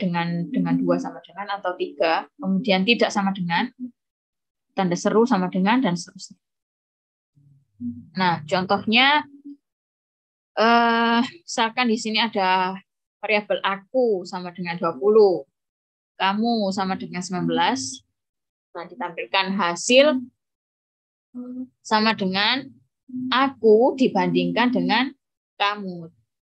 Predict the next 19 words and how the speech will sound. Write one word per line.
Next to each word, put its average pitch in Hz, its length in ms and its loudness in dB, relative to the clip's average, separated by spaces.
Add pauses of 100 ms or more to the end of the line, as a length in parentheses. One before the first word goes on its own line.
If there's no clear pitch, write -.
(180)
Sama 220 240 4
dengan 208 240 6
dua 190 160 4
kali 214 240 2
tadi 254 240 4
diban-, 208 400 4
apa? 190 560 0 (160)
Apa, 214 560 -8 (320)
apa - 160 -6
artinya 254 480 0
apa 160 240 -6
tadi? 160 240 -18 (560)
Sama 190 320 -8
dengan 170 240 -2
dua 160 160 -4
belas. - 320 -10
Eh, 180 320 6
dua 180 80 6
kali. 170 320 0